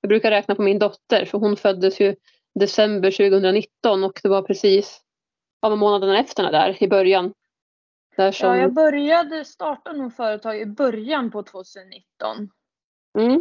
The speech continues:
Speaker 1: okej. Mm.
Speaker 2: Eh, så att det höll igång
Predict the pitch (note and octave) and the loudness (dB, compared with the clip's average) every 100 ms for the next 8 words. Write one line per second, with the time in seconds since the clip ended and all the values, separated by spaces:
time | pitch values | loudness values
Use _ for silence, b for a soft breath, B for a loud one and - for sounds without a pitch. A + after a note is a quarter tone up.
0 | D4+ C4 - - - - A#3 E4 - - | 2 2 -2 -6 -8 -6 -2 -2 -6 -8
1 | A3 G#3+ G#3 G#3 G#3+ A#3 B3+ A#3+ A#3+ A3 | -2 0 0 -2 -6 -8 -6 -2 -2 -2
2 | G#3 B3+ A3 G3 G3 | -2 -2 -2 -8 -10